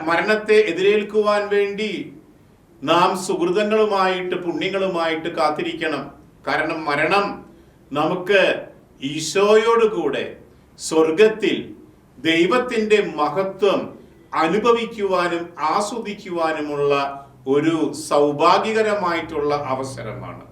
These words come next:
ഇപ്പൊ മരിച്ചവരുടെ ഓർമ്മ ആചരിക്കുന്ന ഈ ദിവസം നമ്മുടെ മനസ്സിലേക്ക് വരേണ്ട ഏറ്റവും പ്രധാനപ്പെട്ട ചിന്തകളിൽ ഒന്നായിരിക്കട്ടെ,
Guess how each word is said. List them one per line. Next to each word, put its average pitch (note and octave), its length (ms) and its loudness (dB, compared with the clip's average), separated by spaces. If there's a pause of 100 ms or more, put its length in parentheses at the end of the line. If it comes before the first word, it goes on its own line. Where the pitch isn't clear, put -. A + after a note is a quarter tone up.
(400)
ഇപ്പൊ F#3 200 -4
മരിച്ചവരുടെ B3+ 680 4 (200)
ഓർമ്മ A3 240 4 (280)
ആചരിക്കുന്ന G#3+ 580 0 (200)
ഈ G#3 40 -6 (100)
ദിവസം D3 420 -6 (760)
നമ്മുടെ F3+ 340 4
മനസ്സിലേക്ക് G#3+ 680 2 (100)
വരേണ്ട F#3+ 400 0 (760)
ഏറ്റവും G#3+ 440 2
പ്രധാനപ്പെട്ട G3+ 680 0 (180)
ചിന്തകളിൽ F#3 460 -2 (200)
ഒന്നായിരിക്കട്ടെ, F3 920 0